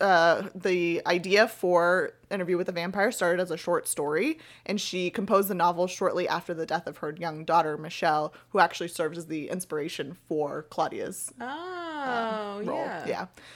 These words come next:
Speaker 1: She actually only took five weeks to complete the three hundred thirty-eight page novel,
Speaker 2: That's,
Speaker 1: which again, I'm
Speaker 2: that's
Speaker 1: like,
Speaker 2: almost as long as it took me to read it. <laughs>
Speaker 1: Right? I'm like, how do these people, like, you gotta be, like, feverishly writing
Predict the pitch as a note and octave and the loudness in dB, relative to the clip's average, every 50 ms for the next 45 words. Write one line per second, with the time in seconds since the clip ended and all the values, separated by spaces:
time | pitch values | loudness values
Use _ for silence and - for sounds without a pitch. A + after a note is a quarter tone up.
0 | - - - - - B3+ A3+ A3 A3+ - - B3+ A3+ - G#3+ G#3 A3 A#3 A3 - | -20 -12 -10 -4 6 8 8 8 8 4 2 4 4 4 4 2 2 0 2 0
1 | G#3 - - - - - F#3 F#3 A3+ F#3+ F3+ F#3+ - - - - B3 - A3 G3 | -2 -2 -2 2 8 10 10 10 10 6 2 2 2 -2 -6 -6 -4 -2 -2 0
2 | - G#3+ F#3+ - - G#3 A3+ A3 A3 A3+ A3+ - G#3+ A#3 B3 A3 A3+ A3 A3 A3 | 2 2 2 2 0 -4 -4 -2 -2 -4 -2 0 0 2 2 2 0 -2 -2 0
3 | A3 A3+ A3 A3+ A#3 A3+ A3+ - C4+ A#3 A#3+ B3+ B3 A#3 A#3 A#3+ A#3+ B3+ B3+ B3+ | -2 -2 0 0 -2 -2 -2 -4 -4 -4 -4 -4 -4 -2 -2 0 2 2 2 2
4 | C4+ - - - F#3+ F#3 - - B3+ A3 B3+ G#3+ F#3+ F#3 F#3 F3+ - A3+ A#3 A#3 | 0 -2 -8 -6 -2 0 0 0 4 6 8 8 8 6 4 2 0 2 4 6
5 | A#3 A3+ A3+ B3+ C4+ D4 D#4+ - F4 - A3 A3+ G3+ G#3 A3 A3 A3 F#3+ F#3+ - | 6 6 4 4 2 2 2 4 4 4 4 4 2 2 2 2 0 0 -2 -6
6 | - - F#3+ F3+ - - - - - - - - - - F#4 - - G4 - - | -6 -8 -10 -10 -10 -12 -12 -10 -12 -10 -10 -2 2 4 6 8 8 8 8 10
7 | G#4 A4 A4 G#4+ A4 - - G4 G#4+ D#3+ F3 F#3 G3+ B3+ - C4+ C#4+ - - A#4+ | 8 8 8 6 4 4 2 -2 0 4 6 8 8 8 6 4 -2 -4 -6 -4
8 | A4+ F#4+ E4+ G4+ F#4+ - - - D#4+ F4 G4+ A4+ B4 A#4+ A#4 A4 G#4 F#4+ F#4 - | -4 2 2 2 0 0 -4 6 8 10 12 12 10 10 8 8 8 8 8 8
9 | E4+ E4+ F4 F4+ E4+ - - - C4 A#3 - - - - - - - _ _ _ | 6 6 8 8 8 8 10 10 8 8 8 2 -12 -20 -20 -20 -20 _ _ _
10 | _ _ _ A3+ B3+ E4+ G4+ B4 A#4+ F#4+ A#3+ A3+ F3+ F3 - - - D#4+ G#4+ F#4+ | _ _ _ 4 6 10 12 12 12 12 10 8 6 6 4 0 2 4 4 4
11 | C4 A3 A#3 G3+ F3 - - - G3+ F#3+ F3+ F#3 F3 D#3+ D#3 - E2 F#2+ C3 F3+ | 6 6 6 6 6 4 0 2 2 4 6 6 4 4 2 -2 -4 -6 -6 -8
12 | G#3 G#3 | -8 -10